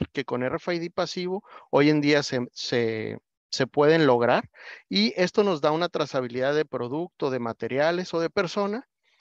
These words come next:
pero, eh, aquí en este concepto lo llamamos trazabilidad. Em, y en el diagrama de la parte inferior podemos ver, eh, lo que es el tema de R F I D activo, que le llamamos localización en tiempo real,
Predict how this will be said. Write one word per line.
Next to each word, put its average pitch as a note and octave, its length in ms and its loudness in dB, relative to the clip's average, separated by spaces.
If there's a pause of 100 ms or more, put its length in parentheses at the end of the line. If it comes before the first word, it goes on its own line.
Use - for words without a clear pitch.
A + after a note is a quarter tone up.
(280)
pero, A3+ 480 2 (220)
eh, D3+ 320 -4
aquí D3+ 280 -6
en E3+ 80 -4
este - 180 -8
concepto C#3+ 460 -4
lo C#3+ 80 2
llamamos A#2+ 500 -4
trazabilidad. C3+ 800 -2 (540)
Em, B2 580 -4 (680)
y D3 160 -2
en C#3+ 140 4
el C3+ 260 2
diagrama D#3 480 0
de F#3 80 -2
la D3 120 -2
parte D3+ 300 -8
inferior E3+ 560 -2 (340)
podemos C3+ 480 -2
ver, C#3+ 340 -2 (100)
eh, A#2 600 -10
lo B2+ 180 2
que B2 460 -2
es C#3 240 -2
el D3+ 180 -2
tema D3 300 2
de C3 100 2
R C3 120 -2
F C3 200 -4
I C3 60 -4
D C3 120 -4
activo, D#3+ 380 -10
que - 140 -8
le A#2 80 0
llamamos A2+ 460 0
localización A#2+ 800 -2
en C3+ 140 -4
tiempo C#3 320 -2
real, E3+ 320 0